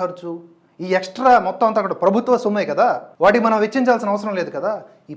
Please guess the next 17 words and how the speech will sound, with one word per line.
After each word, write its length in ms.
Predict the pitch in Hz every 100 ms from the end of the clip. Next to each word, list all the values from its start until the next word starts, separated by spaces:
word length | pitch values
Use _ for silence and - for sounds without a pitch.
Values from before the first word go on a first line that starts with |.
| -
ప్రచార 320 | 123 185 175 151 127
యావ, 240 | 123 107 - _ - 143
అధికార 340 | 185 190 147 127
దాహం, 280 | 131 139 - - _ - 156
ఎక్కడ 180 | 226 220
మనల్ని 240 | 202 196 185
ప్రజలు 200 | 170 185 175
మర్చిపోతారేమోనన్న 920 | 170 - 175 175 160 156 156 147 139 -
భయంతో 380 | 160 180 - - - _ _ _ _ _ -
అప్పుడు 260 | 113 143 139
చంద్రబాబు, 440 | 147 185 214 220 277 - _ _ 277
ఇప్పుడు 200 | 277 233 160
జగన్ 200 | 147 131
బాబు, 160 | 104 - - _ - 170
ఎవరైనా 280 | 277 311 302
అదే 100 | 294 269
చేస్తున్నారు. 420 | 262 - 202